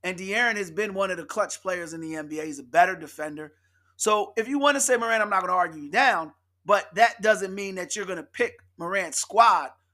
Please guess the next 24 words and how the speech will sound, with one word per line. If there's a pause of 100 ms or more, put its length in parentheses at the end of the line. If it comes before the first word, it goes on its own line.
(120)
going
up
against
Sacramento. (640)
And
as
good
as
Taylor
Jenkins
has
been,
it's
been
one
of
those
things
where
he's
been
a
surprise
good.